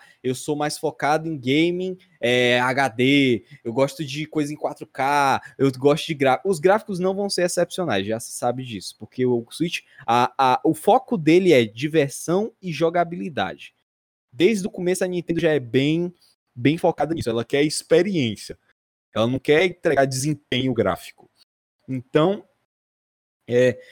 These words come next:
eu acho que esse console ele vai vir justamente pra exercer essa lacuna entre o Switch e os consoles da geração atual, P S quatro e Xbox One, pra justamente trazer esse pessoal que se importa mais com o processamento, com o desempenho,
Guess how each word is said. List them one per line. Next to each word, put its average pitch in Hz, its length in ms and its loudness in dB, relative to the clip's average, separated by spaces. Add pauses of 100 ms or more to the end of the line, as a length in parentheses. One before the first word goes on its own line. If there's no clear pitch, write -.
(140)
eu 170 120 6
acho 165 220 4
que - 80 -4
esse 214 160 0
console 180 300 -4
ele 147 80 -4
vai 147 100 2
vir 147 80 -6
justamente 180 460 -6
pra 151 200 2
exercer 180 400 0
essa 160 140 -2
lacuna 147 680 -2 (180)
entre 151 300 -2
o 202 40 2
Switch 196 440 -6
e 233 40 -6
os 208 80 -10
consoles 139 600 -2 (180)
da 156 220 6
geração 208 420 4
atual, 135 240 2
P 123 140 2
S 120 200 2
quatro 117 320 -2
e 110 140 -4
Xbox 107 380 -8
One, 151 260 -4 (540)
pra 160 180 6
justamente 220 720 -2 (160)
trazer 151 360 2
esse 147 220 -2
pessoal 147 340 -2
que 143 360 -10 (460)
se - 180 -10
importa 190 380 0
mais 151 180 -2
com 151 160 -10
o 139 40 -10
processamento, 151 840 -2
com 135 200 -6
o 127 40 -6
desempenho, 147 680 -2